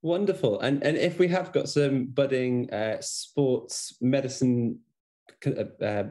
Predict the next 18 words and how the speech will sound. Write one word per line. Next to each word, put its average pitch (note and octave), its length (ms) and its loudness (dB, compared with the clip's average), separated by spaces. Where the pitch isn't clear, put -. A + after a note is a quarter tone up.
clinicians C#3 460 0
who B2+ 100 4
are A#2 40 4
interested C3 440 0
in A2 120 0
this A2+ 180 -2
field, A#2+ 460 0
uh, A2+ 60 0
or B2 380 2
people B2 320 0
with A2 120 0
an A#2 140 0
interest A#2 320 -4
in A#2 60 0
respiratory A2+ 440 -2
medicine A2+ 200 -4
in A2+ 40 -2
general, D3+ 540 0